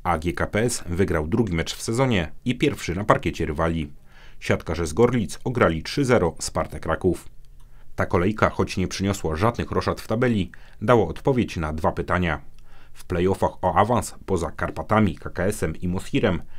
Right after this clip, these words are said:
zagra także Arka. Każdy z tych zespołów ma jeszcze szansę na pierwsze miejsce. Na dwie kolejki przed końcem Karpaty mają punkt przewagi nad K K S-em, trzy nad Mosirem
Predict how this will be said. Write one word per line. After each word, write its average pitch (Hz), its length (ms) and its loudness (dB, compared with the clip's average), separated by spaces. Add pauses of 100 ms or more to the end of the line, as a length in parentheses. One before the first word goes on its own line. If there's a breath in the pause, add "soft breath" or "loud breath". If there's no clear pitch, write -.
(140)
zagra 113 340 2
także 82 300 -4
Arka. 90 420 0 (680 soft breath)
Każdy 95 300 2
z - 60 -6
tych 85 180 -2
zespołów 113 480 0
ma 87 120 -2
jeszcze 98 220 -2
szansę 113 340 -2
na 80 140 -2
pierwsze 87 360 -2
miejsce. 85 460 -2 (640 soft breath)
Na 92 140 2
dwie 82 160 0
kolejki 85 360 0
przed - 180 -6
końcem 101 440 0 (140)
Karpaty - 420 -2
mają 82 240 -2
punkt - 280 0
przewagi 82 400 -4
nad 78 180 -6
K - 120 -4
K - 120 0
S-em, 101 360 0 (440 soft breath)
trzy - 260 0
nad 80 200 -2
Mosirem 107 540 2